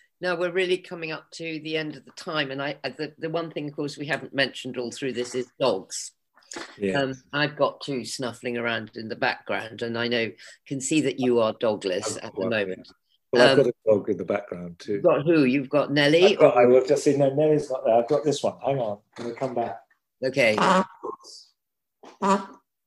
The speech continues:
Speaker 2: come on, I'm
Speaker 1: Come on, come and be on camera.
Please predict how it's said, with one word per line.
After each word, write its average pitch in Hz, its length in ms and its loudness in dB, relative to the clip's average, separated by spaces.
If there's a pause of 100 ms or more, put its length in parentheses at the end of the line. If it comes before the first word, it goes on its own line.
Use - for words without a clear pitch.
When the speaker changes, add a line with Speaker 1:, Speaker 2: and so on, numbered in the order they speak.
Speaker 2:
come 185 140 -8
on, 165 180 -8 (440)
I'm 147 440 -12
Speaker 1:
Come 156 100 0
on, 135 120 2 (100)
come 202 180 4
and 175 100 0
be 165 100 4
on 143 160 2
camera. 123 420 0